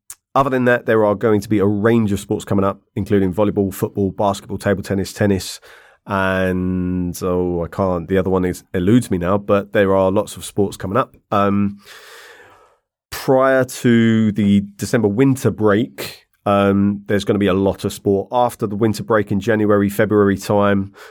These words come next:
not take into account Spring Festival holiday, uh, there will be a transition of sports more into outdoors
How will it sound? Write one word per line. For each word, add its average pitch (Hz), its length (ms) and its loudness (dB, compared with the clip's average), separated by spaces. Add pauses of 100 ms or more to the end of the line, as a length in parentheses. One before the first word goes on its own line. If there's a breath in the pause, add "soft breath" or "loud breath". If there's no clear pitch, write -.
(600 loud breath)
not 110 280 -2
take 104 240 -2
into 101 180 -2
account 98 300 -2
Spring 98 260 -4
Festival 98 340 -8
holiday, 120 540 0 (480 soft breath)
uh, 101 240 2
there 101 100 0
will 98 80 2
be 107 80 2
a 101 60 2
transition 107 540 -2
of 98 80 -2
sports - 480 0
more 104 260 4
into 98 380 0
outdoors 117 720 0